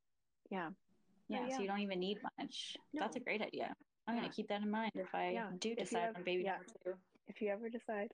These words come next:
Speaker 1: <laughs>
Speaker 2: Still up in the air, but <laughs> if we decide
Speaker 1: Um,
Speaker 2: on it,
Speaker 1: yeah.
Speaker 2: great idea.
Speaker 1: Um, it was so great talking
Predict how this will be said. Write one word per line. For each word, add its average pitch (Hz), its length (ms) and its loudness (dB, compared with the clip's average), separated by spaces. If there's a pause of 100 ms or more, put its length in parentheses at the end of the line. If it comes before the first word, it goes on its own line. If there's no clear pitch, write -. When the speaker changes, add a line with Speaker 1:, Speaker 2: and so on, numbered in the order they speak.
Speaker 1:
<laughs> - 500 -12
Speaker 2:
Still 226 180 2
up 202 140 2
in 202 60 -6
the 196 120 -4
air, 180 260 2
but - 220 0
<laughs> - 640 -8
if 262 220 2
we 254 100 2
decide 220 320 2
Speaker 1:
Um, 185 120 -4
Speaker 2:
on 170 80 -6
it, 175 200 0
Speaker 1:
yeah. 262 180 0 (180)
Speaker 2:
great 180 160 -4
idea. 202 280 -4 (360)
Speaker 1:
Um, 226 300 2
it 220 120 2
was 233 140 0 (120)
so 208 360 2
great 214 300 0
talking 190 380 -2